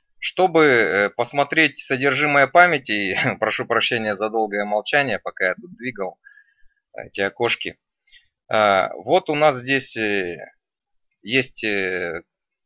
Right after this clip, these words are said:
пункт меню «Memory». Соответственно, мы открываем его и видим память, которую занимает наша программа. Вот она отсюда начинается, с сотого адреса. Это первая инструкция. И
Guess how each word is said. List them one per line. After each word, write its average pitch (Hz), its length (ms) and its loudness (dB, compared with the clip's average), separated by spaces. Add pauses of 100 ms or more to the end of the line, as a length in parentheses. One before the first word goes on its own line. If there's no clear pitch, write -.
(340)
пункт 131 300 -8
меню 120 240 -4
«Memory». 175 600 0
Соответственно, 117 600 -4
мы 120 80 2
открываем 185 720 2
его 180 320 2 (320)
и 202 200 -2
видим 175 480 0
память, 165 380 6
которую 131 720 0
занимает 120 560 4
наша 127 260 4
программа. 110 600 2 (380)
Вот 151 280 0
она 131 200 4
отсюда 123 340 -2
начинается, 175 720 0
с - 100 -14
сотого 156 540 8
адреса. 131 500 2 (880)
Это 107 280 -2
первая 175 380 2
инструкция. 156 580 -2
И 131 480 -2